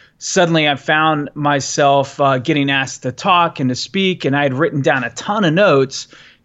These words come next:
And before I knew it, I had,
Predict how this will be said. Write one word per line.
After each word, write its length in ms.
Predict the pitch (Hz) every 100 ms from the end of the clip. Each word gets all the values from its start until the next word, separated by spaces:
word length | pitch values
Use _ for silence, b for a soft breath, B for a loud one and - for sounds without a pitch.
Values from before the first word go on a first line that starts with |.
| _
And 560 | 160 156 151 147 139 135 - _ _ _ 143
before 340 | 156 139 180
I 80 | 147
knew 240 | 143 208 180
it, 140 | 147
I 140 | 147
had, 480 | 131 165 156 151 143